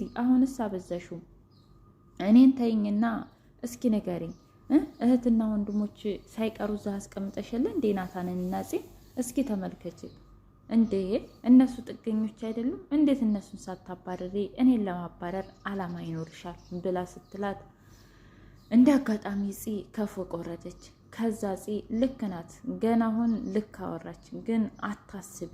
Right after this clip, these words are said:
በማለት መለሰችላት። ከዛም በኋላ ቤዛ "ኧረ ተይ ፂ ተይ፣ ተይ ፂ፣ በፍ-፣ በፍጹም እናንተ ለእኔ ስቃይና መከራ ሆናችሁብኝ አታውቁም። ስለዚህ እባክሽ ሉሊት የምትለውን ነገር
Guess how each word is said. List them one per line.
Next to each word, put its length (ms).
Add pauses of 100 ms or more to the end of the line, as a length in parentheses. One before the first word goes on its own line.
(100)
በማለት 500
መለሰችላት። 840 (720)
ከዛም 460
በኋላ 360 (100)
ቤዛ 320 (960)
"ኧረ 200 (100)
ተይ 240
ፂ 260
ተይ፣ 220 (840)
ተይ 200
ፂ፣ 100 (300)
በፍ-፣ 380
በፍጹም 560 (180)
እናንተ 540 (360)
ለእኔ 260 (100)
ስቃይና 600
መከራ 380
ሆናችሁብኝ 680
አታውቁም። 540 (400)
ስለዚህ 580
እባክሽ 540 (100)
ሉሊት 340
የምትለውን 680
ነገር 320